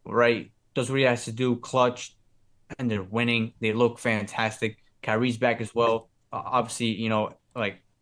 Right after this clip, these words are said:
if he's playing, he's fucking fifty, forty, and ninety. He's, uh,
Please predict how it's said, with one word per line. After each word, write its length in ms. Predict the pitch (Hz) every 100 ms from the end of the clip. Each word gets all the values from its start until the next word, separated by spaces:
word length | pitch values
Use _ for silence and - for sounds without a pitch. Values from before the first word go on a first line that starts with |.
| _ _
if 80 | -
he's 160 | 139 -
playing, 320 | 123 107 101
he's 340 | 101 110 - - _ _ _ -
fucking 320 | 110 98 98
fifty, 320 | 101 101 98
forty, 320 | 92 107 101
and 100 | 95
ninety. 320 | 98 104 95 98
He's, 360 | 104 101 - - _ _ _ _ _ _ _ _ _ _ _
uh, 100 | -